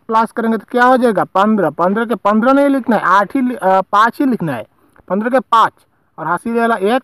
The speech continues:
इधर कैरी हो जाएगा, तो आठ और एक क्या हो जाएगा, नौ। तो अभी आपको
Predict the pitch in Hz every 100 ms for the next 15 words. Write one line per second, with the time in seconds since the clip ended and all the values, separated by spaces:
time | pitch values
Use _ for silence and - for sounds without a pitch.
0 | - 175 185 208 - 180 185 180 170 170
1 | 170 - 165 - 160 160 151 - 156 151
2 | 170 160 135 107 - - - - _ _
3 | _ _ - 214 202 - _ - _ _
4 | _ _ _ _ _ _ _ _ _ _
5 | _ _ _ 208 226 320 277 226 240 190